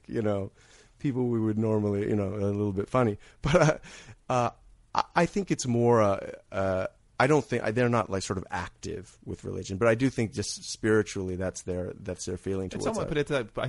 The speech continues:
Speaker 2: I, I always say Buddhism's more like psychology.
Speaker 1: It, that's
Speaker 2: I
Speaker 1: the
Speaker 2: mean, there is a mythology part of it, and there is, like, you know, the, the,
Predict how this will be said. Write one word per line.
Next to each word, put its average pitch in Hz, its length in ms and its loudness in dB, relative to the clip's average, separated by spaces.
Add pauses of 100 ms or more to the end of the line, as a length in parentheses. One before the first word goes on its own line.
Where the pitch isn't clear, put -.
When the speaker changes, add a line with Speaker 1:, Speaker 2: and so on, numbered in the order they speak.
Speaker 2:
I, 127 60 -8
I 131 40 -4
always 131 200 -6
say 127 140 -4
Buddhism's 107 520 -6
more 101 140 -6
like 92 140 -8
psychology. 80 720 -8
Speaker 1:
It, - 140 -8 (120)
that's 170 240 -6
Speaker 2:
I - 40 0
Speaker 1:
the 139 80 -2
Speaker 2:
mean, 123 220 -2
there 135 220 2
is 143 140 2
a 131 40 -4
mythology 123 560 -2
part 135 260 -4
of 131 100 -10
it, 143 140 -4
and 110 100 -4
there 104 160 -2
is, 110 180 -4
like, 104 220 -6
you 110 80 -8
know, 92 180 -4
the, 87 380 -6
the, 87 140 -8